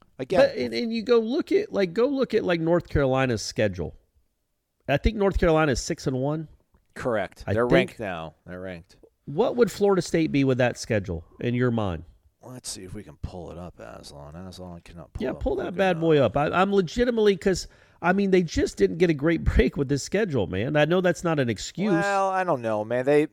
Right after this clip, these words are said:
Speaker 1: you caught L S U at a good time. That's pretty cool.
Speaker 2: But it's
Speaker 1: Uh,
Speaker 2: still L S U. You didn't open up with fam
Speaker 1: well, no
Speaker 2: like
Speaker 1: one
Speaker 2: North
Speaker 1: told you to,
Speaker 2: Carolina did.
Speaker 1: no one told you to book that, <laughs> that game.
Speaker 2: Sure, but I'm saying that's a tough sca-, I mean, that's a tough game.
Speaker 1: Yeah.
Speaker 2: L S U in New Orleans isn't easy.
Speaker 1: Yeah.
Speaker 2: I don't know that North Carolina's gonna win that game,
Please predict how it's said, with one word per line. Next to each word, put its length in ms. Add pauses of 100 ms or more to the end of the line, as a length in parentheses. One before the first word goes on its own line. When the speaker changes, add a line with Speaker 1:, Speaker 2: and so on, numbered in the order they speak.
(120)
Speaker 1:
you 140
caught 260
L 140
S 160
U 120
at 60
a 60
good 180
time. 440
That's 180
pretty 240
cool. 440 (240)
Speaker 2:
But 120
it's 100
Speaker 1:
Uh, 40
Speaker 2:
still 200
L 160
S 220
U. 340 (100)
You 140
didn't 160
open 240
up 140
with 120
fam 440
Speaker 1:
well, 100
no 120
Speaker 2:
like 80
Speaker 1:
one 80
Speaker 2:
North 120
Speaker 1:
told 140
you 60
to, 40
Speaker 2:
Carolina 260
did. 160
Speaker 1:
no 100
one 120
told 300
you 80
to 80
book 340
that, 300
<laughs> 80
that 280
game. 360
Speaker 2:
Sure, 240 (200)
but 140
I'm 100
saying 340
that's 180
a 60
tough 280
sca-, 160
I 100
mean, 120
that's 120
a 60
tough 240
game. 220
Speaker 1:
Yeah. 80
Speaker 2:
L 80
S 120
U 120
in 60
New 60
Orleans 380
isn't 300
easy. 440
Speaker 1:
Yeah. 140
Speaker 2:
I 80
don't 140
know 100
that 80
North 220
Carolina's 360
gonna 120
win 160
that 180
game, 320